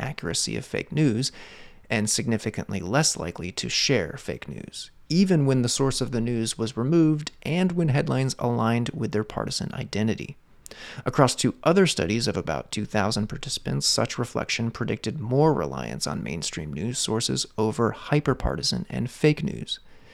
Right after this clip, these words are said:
In other studies, reflective reasoning was associated with more desirable reasoning in everyday and seemingly high-stakes contexts, such as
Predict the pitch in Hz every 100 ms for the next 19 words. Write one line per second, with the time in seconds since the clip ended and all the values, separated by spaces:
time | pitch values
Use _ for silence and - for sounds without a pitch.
0 | - - - 143 175 247 208 156 151 143
1 | 139 190 - 165 156 156 143 131 127 -
2 | 123 131 123 127 123 110 110 117 120 131
3 | 117 90 85 85 90 - 139 135 123 123
4 | 120 90 - 76 127 127 117 110 - -
5 | - 147 131 117 - 92 - - - -
6 | 180 160 - - - - - -